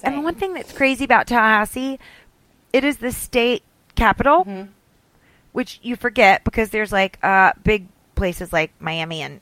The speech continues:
Speaker 1: Orlando
Speaker 2: Right.
Speaker 1: and Tampa and Jacksonville. Tallahassee is out, way out on the panhandle, like, kinda out of the way. There's, like, one road. It's, like,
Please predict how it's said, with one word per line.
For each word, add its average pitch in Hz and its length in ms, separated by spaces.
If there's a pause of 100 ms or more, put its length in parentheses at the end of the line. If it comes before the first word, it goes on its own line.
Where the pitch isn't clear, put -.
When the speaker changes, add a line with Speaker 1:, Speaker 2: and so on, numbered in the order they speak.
Speaker 1:
Orlando 185 480
Speaker 2:
Right. 165 300
Speaker 1:
and 175 120
Tampa 160 380
and 190 100
Jacksonville. 220 600 (880)
Tallahassee 220 760
is - 180
out, 208 380
way 247 200
out 220 440
on 202 160
the 196 60
panhandle, 202 640
like, - 180
kinda 220 240
out 233 160
of 247 60
the 247 80
way. 180 440
There's, 214 360
like, 190 280
one 214 380
road. 226 380
It's, 190 120
like, 180 260